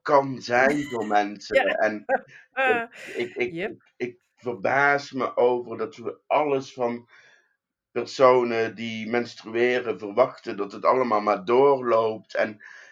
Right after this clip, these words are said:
Speaker 1: nou, ik vind het echt, ik vind het echt wonderlijk dat,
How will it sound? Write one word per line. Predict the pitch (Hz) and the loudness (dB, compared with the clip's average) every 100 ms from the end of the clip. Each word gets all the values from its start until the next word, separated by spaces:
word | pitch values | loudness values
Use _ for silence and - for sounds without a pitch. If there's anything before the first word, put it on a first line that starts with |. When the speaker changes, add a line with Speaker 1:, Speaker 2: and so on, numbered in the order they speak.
| _ | _
Speaker 1:
nou, | - 78 76 82 | -12 -6 -4 -6
ik | - | -8
vind | 104 101 | -14 -12
het | 98 - | -14 -2
echt, | 107 104 _ _ | -2 -2 _ _
ik | - - 90 - _ | -16 -10 -12 -12 _
vind | _ 104 67 | _ -20 _
het | _ | _
echt | - - _ _ _ _ _ | -20 -20 _ _ _ _ _
wonderlijk | 78 82 123 170 190 180 160 160 165 - _ | -20 -2 0 0 -2 -4 4 4 4 -4 _
dat, | 135 127 | -2 -2